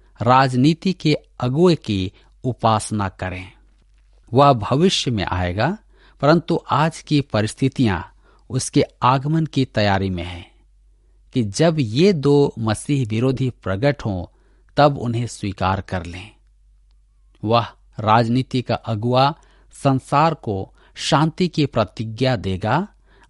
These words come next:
और साढ़े तीन साल तक बहुत ही उत्तम काम करेगा, परंतु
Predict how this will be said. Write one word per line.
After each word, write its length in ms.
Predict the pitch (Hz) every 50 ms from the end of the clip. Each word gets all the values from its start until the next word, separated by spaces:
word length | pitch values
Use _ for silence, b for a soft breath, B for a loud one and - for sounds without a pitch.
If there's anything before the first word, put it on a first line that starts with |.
| _ -
और 280 | 135 151 160 170 170
साढ़े 580 | 156 - - - - 151 147 156 160 170 175 170 - _ -
तीन 300 | - 165 170 180 175 165
साल 400 | - - - 135 123 151 170 156
तक 320 | - - 107 98 92 90 - - - _ _ _ _ _ _ _ _ _ _ _ _ _ _ _ _ _ _ _ _ -
बहुत 480 | 98 113 131 139 170 190 185 - - -
ही 120 | 156 - - _
उत्तम 460 | - 170 - _ _ - 165 160 151
काम 360 | 151 - - 101 104 117 117
करेगा, 500 | 110 - - 98 92 90 80 80 80 - - - _ _ _ _ _ _ _ _ _ _ _ _ _ _ _ _ _
परंतु 540 | - 107 107 104 98 98 - 143 160 180 180